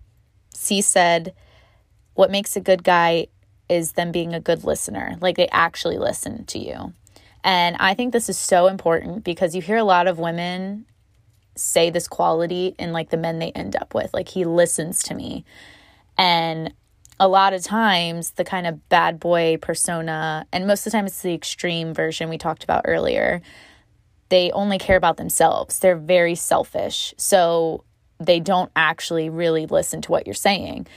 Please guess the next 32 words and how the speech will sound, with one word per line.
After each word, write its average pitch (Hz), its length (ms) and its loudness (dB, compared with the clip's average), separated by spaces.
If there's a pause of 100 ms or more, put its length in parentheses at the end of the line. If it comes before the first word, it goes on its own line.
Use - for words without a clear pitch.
(160)
You're 170 140 -4
trying 170 380 0
to - 120 -10
communicate 175 500 -2
with 180 120 0
them, 170 360 -2
but 165 220 -2
they're 170 140 2
not 165 300 -2
listening 165 440 -2
because, 160 360 -2 (100)
honestly, 170 580 0
they 175 220 2
don't - 360 -2
care. - 380 -2 (160)
Like, 165 320 2 (160)
I 170 140 4
don't 170 200 -2
know 170 200 -4
how 160 260 2
else 165 240 0
to - 60 -8
say 160 200 -2
it 165 80 -2
without 160 280 -2
being, 160 200 -6
like, 160 300 -8 (100)
totally 170 320 0
blunt, 165 380 -4 (360)
but 170 180 4 (100)
they 165 320 0
don't 175 300 0